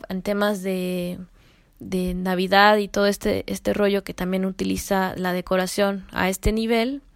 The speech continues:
eh, han tenido que evolucionar de esa, de esa manera su tecnología,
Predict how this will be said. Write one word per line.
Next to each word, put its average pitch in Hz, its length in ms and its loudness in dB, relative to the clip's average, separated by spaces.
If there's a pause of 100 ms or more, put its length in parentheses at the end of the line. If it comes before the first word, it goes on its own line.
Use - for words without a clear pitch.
(400)
eh, - 80 -20 (300)
han 214 140 8
tenido 214 380 4
que 202 80 -2
evolucionar 190 680 2
de 190 120 -2
esa, 190 220 -4 (120)
de 190 120 -2
esa 202 180 2
manera 185 380 0
su 185 200 -6
tecnología, 202 960 0